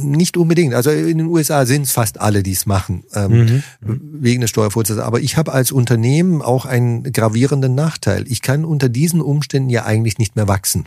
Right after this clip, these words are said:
Speaker 1: als Unternehmen. Ich kann nicht mehr organisch wachsen, so muss ich's ausdrücken,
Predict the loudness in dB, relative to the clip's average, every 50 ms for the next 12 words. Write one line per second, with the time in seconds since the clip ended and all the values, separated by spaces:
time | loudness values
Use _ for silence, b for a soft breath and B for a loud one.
0 | -8 -8 -6 -2 -2 -2 0 0 2 2 2 2 2 -2 -4 -2 0 2 2 2
1 | 2 2 2 0 2 2 2 0 0 2 2 2 2 2 2 0 0 -2 -4 -4
2 | -4 -2 0 0 0 0 -2 -4 -6 -6 -8 -6 -8 -6 -4 0 -2 0 2 2
3 | 2 2